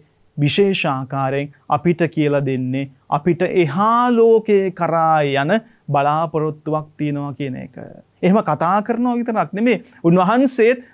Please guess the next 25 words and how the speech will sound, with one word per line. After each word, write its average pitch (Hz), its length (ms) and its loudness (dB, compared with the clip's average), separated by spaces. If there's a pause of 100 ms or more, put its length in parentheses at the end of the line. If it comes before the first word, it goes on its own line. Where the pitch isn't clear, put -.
(180)
මරණය 214 500 4
හරහා 240 420 2
ගිහිල්ලා 240 440 4
උත්ථාන 226 440 0
වෙලා 240 400 4
කිව්වේ 165 300 2
කුමක්ද? 156 480 0 (360)
"මම 165 440 2 (120)
උත්ථාන 254 580 2
වුණා 302 400 2
වගේ 170 340 2 (220)
ඔබටත් 220 600 4
පුළුවන් 302 520 2
උත්ථාන 269 420 -2
වෙන්න." 208 340 0 (640)
හැබැයි 165 320 2
උත්ථාන 175 540 -2
වෙන්න 185 300 2
නම් 160 360 -2 (340)
දේව 147 300 2
තාත්තා 147 520 -6
කියන 147 300 -4
විදිහට 143 320 -6
වැඩ 135 240 -6
කරන්න. 127 400 -6